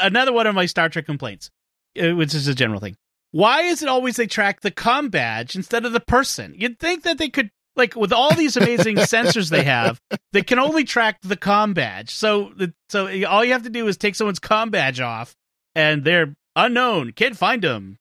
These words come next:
Speaker 1: You know, ugh, just drives me crazy a little bit. Anyway, <laughs> uh, it turns out that Primin was actually following Odo's lead and,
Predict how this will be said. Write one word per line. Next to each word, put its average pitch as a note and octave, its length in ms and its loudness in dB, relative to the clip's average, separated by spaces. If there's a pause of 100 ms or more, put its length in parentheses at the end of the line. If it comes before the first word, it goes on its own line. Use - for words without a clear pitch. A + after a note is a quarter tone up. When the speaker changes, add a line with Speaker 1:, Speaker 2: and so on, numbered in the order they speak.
Speaker 1:
You D3+ 100 -8
know, B2 120 -2
ugh, E3 300 0 (140)
just - 220 -14
drives A#2 200 -6
me C3 60 -16
crazy G#2+ 240 -8
a G#2 40 -12
little G#2 140 -14
bit. G2+ 140 -16 (420)
Anyway, E3+ 380 2 (400)
<laughs> - 380 -20
uh, F3+ 200 2
it G3 140 -4
turns C#4 300 0
out A#3 220 2
that F#3 240 0
Primin F3 540 0 (240)
was F3 180 2
actually A#3 320 0
following E3 520 0
Odo's C#3 440 0
lead F3 500 0
and, C#3 340 -2